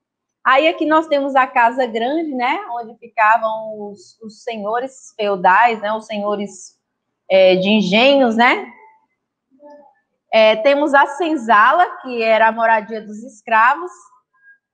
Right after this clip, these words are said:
a moenda, que era o local onde a cana-de-açúcar era moída, né,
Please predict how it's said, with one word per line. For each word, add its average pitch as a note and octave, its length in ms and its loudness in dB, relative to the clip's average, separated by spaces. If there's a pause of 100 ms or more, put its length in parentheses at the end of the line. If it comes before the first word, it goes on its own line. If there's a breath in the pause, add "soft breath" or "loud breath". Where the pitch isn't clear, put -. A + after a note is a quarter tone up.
(160)
a C4 160 2
moenda, D#4+ 640 0
que F4+ 100 -6
era C4+ 180 0
o C4+ 40 -4
local A#3 880 2 (580)
onde B3 280 -8
a B3 80 2
cana-de-açúcar A#3+ 1120 -2
era A#3 240 0
moída, C4+ 560 -4
né, C4 200 -4